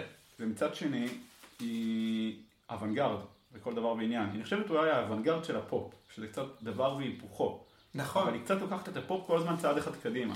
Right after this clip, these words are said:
Speaker 2: נכון, נכון.
Speaker 1: והיא עושה את זה כבר עשרים וחמש שנים, והיא סופר פופולרית,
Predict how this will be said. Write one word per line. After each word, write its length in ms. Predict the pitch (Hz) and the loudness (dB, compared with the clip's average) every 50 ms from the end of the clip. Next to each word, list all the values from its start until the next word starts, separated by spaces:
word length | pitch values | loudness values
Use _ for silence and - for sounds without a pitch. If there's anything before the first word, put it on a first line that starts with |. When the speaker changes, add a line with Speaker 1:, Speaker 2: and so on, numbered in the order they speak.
| 98 - | -6 -8
Speaker 2:
נכון, 300 | 139 - - 160 147 131 123 - | -10 -8 -4 -4 -4 -4 -6 -8
נכון. 220 | - 139 135 120 - - - - 107 | -10 -10 -10 -10 -12 -16 -18 -16 -14
Speaker 1:
והיא 240 | 104 104 113 120 117 | -10 -6 -4 -4 -2
עושה 160 | 117 - 170 | 0 2 2
את 40 | 170 | 2
זה 60 | 190 | 2
כבר 160 | 190 - 156 135 | 2 0 0 -2
עשרים 220 | 123 - 160 170 | -2 -4 -4 -4
וחמש 320 | 160 - 147 139 139 139 | -4 -2 -2 -2 0 0
שנים, 280 | - 127 113 104 101 98 98 - - - - - - - 110 104 107 113 | 0 -2 0 0 -2 -2 -6 -10 -16 -20 -20 -20 -18 -16 -16 -14 -12 -8
והיא 640 | 117 131 139 139 - - 135 151 160 156 147 - - - - - - - _ _ _ _ _ - - _ _ _ _ _ _ - - | -6 -4 -4 -4 -4 -4 -2 0 2 2 2 0 -2 -6 -18 -20 -20 -20 _ _ _ _ _ -20 -20 _ _ _ _ _ _ -20 -16
סופר 440 | - - - 190 190 185 180 151 - | -14 -2 2 2 2 4 2 0 0
פופולרית, 680 | - 117 - 113 113 107 98 104 110 - - - - | -2 -6 -6 -4 -2 -2 -2 -2 -6 -8 -12 -16 -18